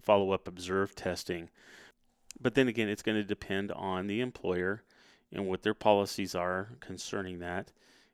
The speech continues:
and making sure that the employees are aware of this policy and procedure when testing. Our recommendation is always, when you have these circumstances, to write a memorandum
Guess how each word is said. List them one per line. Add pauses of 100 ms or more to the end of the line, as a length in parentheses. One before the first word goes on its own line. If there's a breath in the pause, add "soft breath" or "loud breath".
(180 soft breath)
and
making
sure
that
the
employees
are
aware
of
this
policy
and
procedure (480 loud breath)
when
testing. (1080 soft breath)
Our
recommendation
is
always,
when
you
have
these
circumstances,
to
write
a
memorandum